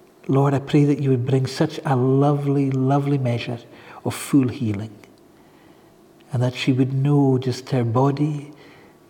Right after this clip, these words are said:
coming into alignment. Lord, that your Holy Spirit would just come upon her, empower.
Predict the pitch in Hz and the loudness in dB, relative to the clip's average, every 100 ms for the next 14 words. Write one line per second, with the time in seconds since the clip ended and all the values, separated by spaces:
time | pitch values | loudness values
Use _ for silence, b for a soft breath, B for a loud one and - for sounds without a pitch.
0 | B - 131 147 143 151 143 131 131 131 | B -2 2 2 2 2 2 2 -2 -4
1 | 135 - - - _ B B B B _ | -6 -10 -18 -20 _ B B B B _
2 | - 175 165 139 143 139 139 127 147 139 | -12 -4 0 2 2 0 0 2 2 2
3 | - 139 139 131 131 - - 139 135 135 | 0 0 0 -2 -4 -8 -10 -8 -8 -4
4 | 127 110 110 - B B 131 120 - 110 | -4 -4 -8 -12 B B -4 -2 -2 -2
5 | 110 101 | -4 -8